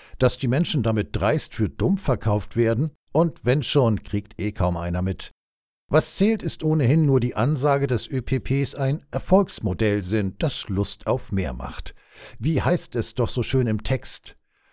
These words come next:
Das B M V I und die Straßenbauverwaltungen der Länder haben durch die laufenden Ö P P Projekte Erfahrungen gewonnen, die zur Weiterverfolgung von Betreibermodellen im Bundesfernstraßenbereich ermutigt haben.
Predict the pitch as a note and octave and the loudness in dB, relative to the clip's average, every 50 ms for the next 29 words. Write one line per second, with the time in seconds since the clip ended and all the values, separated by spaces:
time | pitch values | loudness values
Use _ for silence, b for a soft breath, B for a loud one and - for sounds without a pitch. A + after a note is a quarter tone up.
0 | _ _ - F#2 A#2 C#3 C3 - - - D3+ C#3 C3 A#2+ A2+ - - A#2+ G#2+ G2 | _ _ -4 4 4 4 4 4 -2 -2 -2 0 0 -2 -2 2 4 4 4 4
1 | - B2+ C3 C#3+ C#3 A#2+ F#2+ F2+ - - E2 D#2+ - - - - F#2 G#2+ A2 - | 0 -4 -4 -2 0 0 0 -2 -2 -4 -4 -2 -2 -4 -2 0 0 0 0 0
2 | - G2 - F2+ F#2 F2 - - F#2 E2 F2 F2+ G2+ G2+ - G#2+ F#2+ F2+ F2 E2+ | -2 -2 0 0 0 0 0 -2 -2 0 0 0 0 0 -2 -2 -2 0 -2 -2
3 | D2+ D2 D2+ D#2+ F2 F#2 F#2+ F#2 G2 F#2 E2 E2+ E2 D#2 - C#2 - D#2 D2+ - | -2 -2 -2 -2 -2 -2 -2 0 0 0 0 0 -2 -2 -4 -6 -8 -8 -8 -6
4 | - E2+ C2+ D2 E2+ F2+ G2+ - - G#2+ D#2+ E2+ D#2+ - - F#2+ - - F#2 E2+ | -6 -8 -4 -2 -2 -2 -2 -2 -4 -4 -4 -4 -4 -4 -6 -6 -4 -2 -4 -2
5 | - - F#2+ F#2 - - F#2+ F2 F#2 F#2+ - - - F2+ - D#2 - - F#2 F#2+ | 0 -2 -2 -2 -2 -4 -4 -2 -2 -4 -6 -4 -6 -4 -4 -4 -6 -2 -2 0
6 | G#2 G#2 G#2+ A#2 A2+ G#2+ G#2+ G#2 G#2+ F#2+ F#2+ A2 A2+ A2+ A2+ G#2+ B B B B | 0 0 0 -2 -2 0 0 0 0 0 2 2 2 4 2 0 B B B B
7 | B B B B - C3 C3+ A#2+ - - C#3 C3 B2+ A2+ C#3 D3 D3+ - C#3+ - | B B B B -6 -4 -4 -4 0 2 2 2 4 4 2 0 2 2 0 2
8 | - C3 A#2+ - C#3 B2 B2 B2 - A#2 A#2 A2 G2 - - G2 F2 D#2+ E2 - | 2 0 0 2 4 4 4 4 4 2 0 0 0 0 0 -2 0 0 -2 -2
9 | - - F2+ G2 G#2 G#2 G#2+ G2 F#2 G2 G2 - G2 G2 G2+ G#2+ G#2 G#2+ F#2 D2+ | -2 0 2 0 2 2 2 0 0 -2 0 0 2 2 2 2 0 0 -2 -4
10 | D2 C#2 E2 E2 D2 D#2+ D#2+ - - - E2 F2+ F#2+ F#2+ - - - F#2+ F#2+ F#2 | -6 -4 -4 -4 -2 -4 -4 -4 -4 -2 -2 -2 -2 -4 -4 -4 -2 -2 -2 -2
11 | - F#2+ E2+ G2 D#2+ E2+ F#2 F#2+ F#2 - - - G#2+ C3+ B2+ A#2 A2+ - - D2+ | -2 -4 -4 -2 0 0 -2 -2 -2 -6 -6 -2 0 0 2 2 0 0 -2 -8
12 | - - - C#2+ C2+ - - B1 A#1+ - | -6 -4 -4 -4 -4 -4 -6 -10 -16 -16